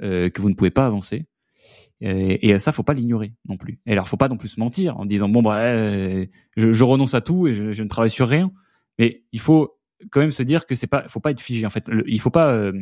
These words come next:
confondre engagement et, euh, et immobilisme et non-agilité. Je sais pas ce que c'est l'inverse de l'agilité.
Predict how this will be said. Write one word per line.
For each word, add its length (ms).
confondre 400
engagement 600
et, 160
euh, 260
et 240
immobilisme 480
et 60
non-agilité. 680
Je 80
sais 80
pas 80
ce 60
que 60
c'est 100
l'inverse 360
de 60
l'agilité. 520